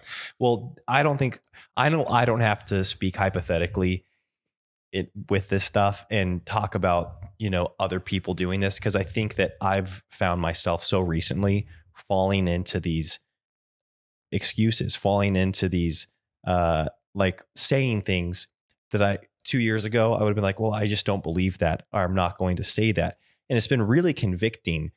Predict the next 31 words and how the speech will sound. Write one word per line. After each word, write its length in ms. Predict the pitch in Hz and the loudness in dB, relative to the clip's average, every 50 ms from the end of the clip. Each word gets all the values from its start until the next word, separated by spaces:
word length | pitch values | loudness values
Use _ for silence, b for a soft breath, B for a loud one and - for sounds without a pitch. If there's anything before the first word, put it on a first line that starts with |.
| _ _ _ _ _ | _ _ _ _ _
even 280 | - 135 143 131 123 117 | 0 0 2 2 2 2
in 60 | 110 107 | 2 2
regards 360 | 98 95 110 101 104 104 - | 2 2 4 4 4 2 2
to 60 | 104 | 0
this. 180 | 107 101 - 123 | 0 2 2 2
And 80 | 135 | 2
I 40 | 156 | 2
don't, 160 | 147 - - | 0 0 0
it's 140 | 131 123 - | 0 0 0
probably 200 | - 175 165 147 | 2 0 2 2
not 240 | 135 123 113 110 - - | 2 2 0 0 -2 -2
as 100 | 104 - | -2 -2
true 220 | - - 123 113 | 0 0 -2 -2
for 140 | - - 95 | 0 0 0
you 240 | 98 117 147 151 127 | 0 2 2 2 2
as 140 | 104 95 | 2 2
it 100 | 101 92 | 2 0
is 120 | 98 95 92 | 0 0 -2
for 200 | - - - 85 | -4 -4 -4 -2
me 340 | 87 101 120 117 90 87 95 b b b b b b _ _ _ _ _ _ - | 0 2 2 0 0 -2 -4 b b b b b b _ _ _ _ _ _ -2
in 100 | 127 117 | 0 2
regards 380 | 113 110 104 107 101 104 - - | 2 2 4 4 2 2 2 0
to, 100 | - 113 | 0 2
like, 240 | 107 104 95 92 - - - _ - | 2 4 2 2 0 -6 -16 _ -4
my 260 | 120 113 104 107 107 | 0 0 2 2 2
goals. 520 | 104 110 101 101 104 104 104 101 - - - - _ _ | 0 2 2 2 2 2 2 2 0 -2 -4 -6 _ _
It's 120 | - - - | -8 -6 -6
like, 140 | 110 - | -4 -4
"Oh, 60 | 113 113 | -4 -4
we, 140 | 110 113 110 - - _ _ - | -4 -4 -6 -6 -8 _ _ -12
th-, 120 | 92 - | -12 -10